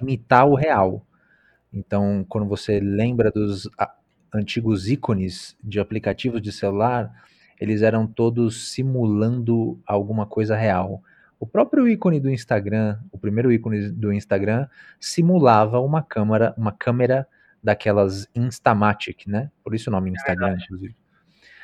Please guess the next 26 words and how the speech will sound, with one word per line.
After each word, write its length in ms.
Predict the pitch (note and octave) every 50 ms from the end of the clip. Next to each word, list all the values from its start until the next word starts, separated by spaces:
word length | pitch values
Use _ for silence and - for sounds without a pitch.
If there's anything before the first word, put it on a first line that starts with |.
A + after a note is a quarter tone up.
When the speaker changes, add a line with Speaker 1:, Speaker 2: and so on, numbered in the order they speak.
| - _ _
Speaker 1:
É, 400 | - G2 - B1 - - - - - _
então, 480 | - A2 G#2+ - - B2+ C3+ C3+ C3 - _ _ _ _ _ -
tudo 540 | - F3+ G#3+ B3+ - C4+ G#3+ G#3+ A3 G#3
quando 460 | - - - E3 D3 C3+ C3 B2 A#2 A2+
o 60 | A2
design 720 | A2 A2+ A2 G2+ G2+ G#2+ G#2+ G#2 G2+ G2+ G2 F#2+ F#2+ F#2
começou 460 | - - G#2+ G#2+ G#2 G2+ - - G2
a 40 | F#2+
ser 140 | - - G#2+
uma 140 | G2 G2+ F#2+
coisa, 640 | - - G2 F#2+ F#2+ F#2+ F#2+ F#2+ F#2+ F#2+ - D#3+ - _ _ _ _ _ _ _ _ _ _ _ _ -
é, 320 | - A1 A1 - - - - - - -
possível 480 | G2+ F#2+ - - - A#2+ A#2 A2+ G2+
de 80 | F#2 -
ser 120 | - G#2 F#2+
feita 380 | - - G2 F#2 F2+ - F#2+
digitalmente, 960 | F2+ G2 G2 G2 G2 F#2 - F#2+ F#2+ - G2 G2+ A2 A2 - - A2+ A#2 A#2 - _ _
simulava 720 | - - - A#2+ A#2+ A#2 G#2+ G#2+ G#2 G#2 G#2 G#2+ G#2+ G#2 - -
o 40 | G#2+
esquiomorfismo. 920 | - - - - G#2+ G#2 - G#2 G2 - - - G#2 - - G#2 G#2+ - - _ - - - - - - _
Aí 440 | - F#2+ F#2+ F#2+ G2 G#2+ A2+ A2+ A2+ -
isso 200 | A2 - - A2
começou 500 | - G#2+ A2 G#2 - - - A2 G#2+ G2+
a 180 | G2+ G2 G2+
ser 200 | - - - A2
modificado 920 | G2+ G#2 G2+ - - - G2 - - - G#2+ G#2 G#2+ G#2 G#2+ A2+ A#2 A2+